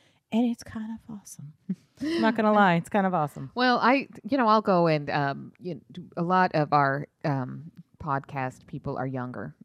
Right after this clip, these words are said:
Speaker 2: And
Speaker 1: Yeah.
Speaker 2: so when we go and, uh, socialize as a peer group, I'm always kind of the older one, and I always think, "I'm so glad I'm not that young anymore."
Speaker 1: Right.
Speaker 2: Yeah. Every time. Every
Speaker 1: In,
Speaker 2: time.
Speaker 1: in my mind, and I, I realized this when we had, when we had Lexi last year living with us, who was seventeen.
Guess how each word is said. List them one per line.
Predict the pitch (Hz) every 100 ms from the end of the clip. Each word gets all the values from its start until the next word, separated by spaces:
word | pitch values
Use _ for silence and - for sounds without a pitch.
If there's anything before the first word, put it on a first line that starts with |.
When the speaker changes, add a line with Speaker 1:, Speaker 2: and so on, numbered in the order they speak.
| -
Speaker 2:
And | 135
Speaker 1:
Yeah. | 139
Speaker 2:
so | 175
when | 160 160
we | 160
go | 160 156 156
and, | - 139 139 143
uh, | 135 139
socialize | - 175 170 147 143 143 -
as | 143 143
a |
peer | - 196 175
group, | 156 143
I'm | 143 -
always | 156 156 -
kind | 151 147
of |
the | 147
older | - 156 156
one, | 151 151 156
and | 147
I | 143
always | 151 156 151
think, | 170 160 - -
"I'm | 208 165
so | - -
glad | 135 - -
I'm | -
not | - -
that | -
young | - -
anymore." | - - - 175
Speaker 1:
Right. | 175 156 160 180 175 -
Speaker 2:
Yeah. | 139 - - -
Every | 175
time. | 202 160 147 -
Every | 233
Speaker 1:
In, | 302
Speaker 2:
time. | 240 180 147
Speaker 1:
in | 427 480 494
my |
mind, | 311 240 -
and | 247
I, | 269 247
I | 240
realized | 262 311 349 285
this | 226 202
when | 202 196
we | 190
had, | 185 170 160 160
when | - 185
we | 185
had | 170
Lexi | 165 151 - 151
last | 139 135 - 151
year | 135
living | 139 135 147
with | 143
us, | 135 135
who | 151
was | 139
seventeen. | 160 156 151 160 151 147